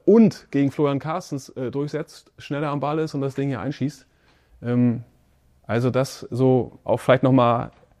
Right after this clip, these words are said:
eine Verstärkung des Ansatzes Viererkette und nicht da zurück und wieder zurück in die Passivität. Hansa ist gut, wenn sie nach vorne spielen, wenn sie, wenn sie auch nach vorne verteidigen, mutig pressen.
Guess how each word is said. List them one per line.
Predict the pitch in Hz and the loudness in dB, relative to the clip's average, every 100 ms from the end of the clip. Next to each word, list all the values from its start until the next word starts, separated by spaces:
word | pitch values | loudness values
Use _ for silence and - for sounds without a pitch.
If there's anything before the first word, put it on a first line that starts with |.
| _ _ _ - | _ _ _ -6
eine | 120 120 113 113 - _ _ _ _ _ _ _ _ | 0 0 0 -4 -10 _ _ _ _ _ _ _ _
Verstärkung | 117 - 120 131 143 139 131 | -8 -2 0 0 0 0 0
des | 117 - | -4 -4
Ansatzes | 101 135 131 - 120 - | -2 0 0 -2 -6 -4
Viererkette | 123 131 131 127 131 127 - | -4 -2 -4 -4 -2 -4 -4
und | 110 | -4
nicht | 110 123 | -4 -2
da | 107 113 | -4 -4
zurück | - 120 131 | -2 -4 -2
und | 113 117 | -4 -2
wieder | 117 120 | -2 -2
zurück | 117 120 | -4 -2
in | 113 | 0
die | 120 | -2
Passivität. | - 127 131 123 - 127 131 123 | -4 -6 -4 -4 -2 -2 -2 -2
Hansa | 123 120 | -2 0
ist | 127 - | -2 -2
gut, | 127 127 - | 0 0 0
wenn | 113 | -2
sie | 117 | -2
nach | 117 | -2
vorne | - 127 123 | -2 -2 -2
spielen, | - 120 123 120 | -2 0 0 -2
wenn | 110 | -2
sie, | 107 - _ _ - | -4 -8 _ _ -6
wenn | 113 | 0
sie | 110 | 0
auch | 120 | 0
nach | 113 | -2
vorne | - 120 | 0 0
verteidigen, | 120 - 120 131 123 123 120 - | 0 -2 0 2 2 2 0 -4
mutig | 123 127 - | -4 -2 -4
pressen. | - 127 - 123 | -2 -2 0 0